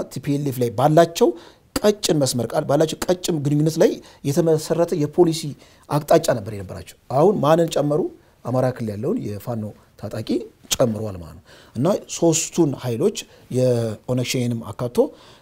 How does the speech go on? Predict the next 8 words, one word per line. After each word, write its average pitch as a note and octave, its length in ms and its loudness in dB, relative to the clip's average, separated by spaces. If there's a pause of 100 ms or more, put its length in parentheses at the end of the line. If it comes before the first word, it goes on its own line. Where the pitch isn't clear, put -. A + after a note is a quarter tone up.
እነዚህን C3 300 -2
ኃይሎች D3 300 4
ያካተተ C3 480 -4 (720)
የውጭ C3+ 580 -4
ጉዳይ B2 200 0
ፖሊሲ B2 280 -2 (160)
አቅጣጫን C#3+ 600 0
እንደሚከተሉ C#3+ 640 -2